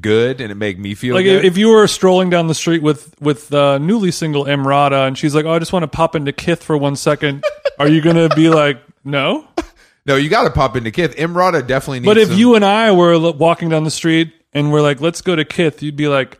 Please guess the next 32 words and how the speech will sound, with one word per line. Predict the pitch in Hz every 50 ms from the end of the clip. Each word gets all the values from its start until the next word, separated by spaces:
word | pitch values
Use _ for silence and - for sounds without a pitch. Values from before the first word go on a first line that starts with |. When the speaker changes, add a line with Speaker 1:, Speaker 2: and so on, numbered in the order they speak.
| _ -
Speaker 2:
"Absolutely | 135 127 123 117 - - 135 135 135 135 127 131 131
not. | 131 123 113 113 - -
I | 143 160
Speaker 1:
No, | 170
I | 165 - -
Speaker 2:
will, | 156 147
Speaker 1:
don't, | 147 139
Speaker 2:
I | 165
Speaker 1:
no, | 196
no. | 202 196
Speaker 2:
will | 185 160
sooner | - - - 240 247 247 233 233 220 208 190
drive | 160 143 170 175 175 185 165 151
this | 165 160 147 - - - - - _ _ _ _ _ _ _ _ -
spear | - - - - - - - - - 262 269 269 277 277 254
into | 240 226 - 220
my | 190 175 165
Speaker 1:
That's, | 156 160
Speaker 2:
eye." | 175 185 180 175 165 147 127 127
Speaker 1:
see, | 135
this | 170 - -
is | 208 202
where | 202 196
you're | 175 156
wrong. | 143 156 175 180 147 123 117 -
I | 107 117
love | 120 120 143 160 160
to | - 131
tap | - 156 139 117 117 - 120
in | 113 110 104
with | 95 - _
Kith | _ - 110 95 87 87 - _ _